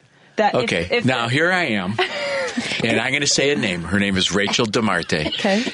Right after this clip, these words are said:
Speaker 2: She was driving down the street the other day, and she hit a pothole,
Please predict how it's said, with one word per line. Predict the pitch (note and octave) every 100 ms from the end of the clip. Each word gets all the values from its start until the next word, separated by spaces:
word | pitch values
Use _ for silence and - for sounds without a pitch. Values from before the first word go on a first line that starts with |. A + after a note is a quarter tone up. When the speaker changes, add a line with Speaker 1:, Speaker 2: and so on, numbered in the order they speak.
| -
Speaker 2:
She | - - B2
was | B2+
driving | A#2 B2 A#2+ B2+
down | C3+ C#3
the |
street | C3+ - C3 C3+
the | B2
other | A2 A#2
day, | G#2 G2 G2 -
and | F#2+ F2+
she | - A#2+
hit | B2 A#2+
a |
pothole, | A#2 B2+ A2 G2+ C#4 A2 G#2 G2 G2